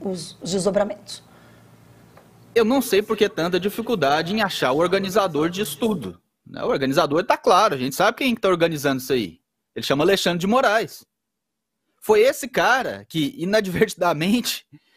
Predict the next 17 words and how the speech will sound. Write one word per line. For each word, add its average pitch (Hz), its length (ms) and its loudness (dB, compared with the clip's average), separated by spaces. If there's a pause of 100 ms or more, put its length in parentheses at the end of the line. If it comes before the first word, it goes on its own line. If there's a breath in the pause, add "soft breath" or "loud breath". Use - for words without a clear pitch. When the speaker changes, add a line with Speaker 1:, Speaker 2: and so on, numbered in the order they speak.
(200 soft breath)
Speaker 2:
e 180 300 -4 (360)
de 151 200 -8
forma 180 240 0
completamente 208 600 0
inconsequente, 208 680 0
estabeleceu 220 580 0
multa 240 260 -4
de 220 140 -4
cem 269 320 0
mil 262 200 0
por 262 220 0
hora. 233 380 0 (720)
Cem 294 320 0
mil 311 180 0
por 285 220 -2
hora, 254 260 0
telespectador. 120 760 -4